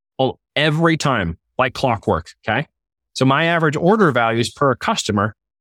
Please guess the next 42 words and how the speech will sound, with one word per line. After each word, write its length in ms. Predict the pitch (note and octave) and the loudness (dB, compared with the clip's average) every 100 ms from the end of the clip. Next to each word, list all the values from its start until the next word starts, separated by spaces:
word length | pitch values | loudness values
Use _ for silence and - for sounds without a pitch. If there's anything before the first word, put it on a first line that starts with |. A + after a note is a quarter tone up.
| _ | _
will 160 | B2+ C3+ | 0 2
go 260 | D3 C#3 | 2 2
up 220 | C3 D#3+ - - | 2 0 -4 -8
exponentially, 920 | D3 - - C3+ C3+ C3 G#2+ E2+ - _ _ _ G2 | -6 -6 -2 0 0 0 -2 -2 -6 _ _ _ -4
okay? 320 | G2+ A2 A#2+ | 0 0 0
An 100 | A#2 | 0
average 380 | B2+ C#3+ E3 D3+ | 0 0 0 0
Amazon 400 | C#3+ D3 C#3+ C3+ | 0 2 2 0
seller 340 | D3 D3 E3+ | 2 2 2
will 140 | E3+ B2+ | 2 2
usually 260 | C3+ D3 | 2 2
have 140 | C#3 B2+ | 0 0
between 300 | B2+ C3+ B2 | 0 0 0
a 60 | |
thousand, 440 | G#2+ C3 C3+ C#3 B2+ | -2 -2 0 0 -2
less 220 | E3 - | -2 -2
than 120 | C#3+ | -2
a 60 | B2 | -2
thousand 460 | - C#3 E3+ F3 | 0 0 2 4
dollars 400 | C#3+ A#2+ B2 - _ _ _ _ _ _ | 4 2 0 -4 _ _ _ _ _ _
in 200 | C3+ C3+ | -4 -2
value 580 | - G#2 C3+ E3 D#3+ A2+ | -4 -2 0 2 2 0
for 280 | G#2+ C#3+ C#3+ | 0 0 2
a 120 | C#3+ | 0
customer 560 | - - D3 - A#2 A2+ | 0 -4 -4 0 0 2
over 200 | A#2+ A#2+ | 2 0
twelve 300 | G#2+ G#2+ G2+ | 0 0 2
months. 560 | A2+ D#3+ F2 - - - _ | 4 2 0 -6 -10 -10 _
We 120 | C#3 A3+ | 0 2
will 100 | F3+ | 2
have 240 | C#3+ A#2 | 0 -2
two 180 | - D3 | 0 2
to 100 | C3 | 2
three 320 | - C3 C3 | 0 0 0
to 120 | - G2+ | 0 -4
five 380 | - F3 D3+ | -2 0 0
thousand 400 | C3+ B2+ F#2+ F#2+ | 0 0 2 2
dollars 540 | F2 D#2+ A#1 - - - _ _ _ _ | 2 0 -2 -4 -6 -8 _ _ _ _
per 180 | B2 G#2 | -4 -2
customer. 540 | G2+ F2+ E2 D#2+ - _ | -4 -4 -6 -8 -12 _
That 120 | A#2+ | -4
means 200 | C3+ A2 | -2 -2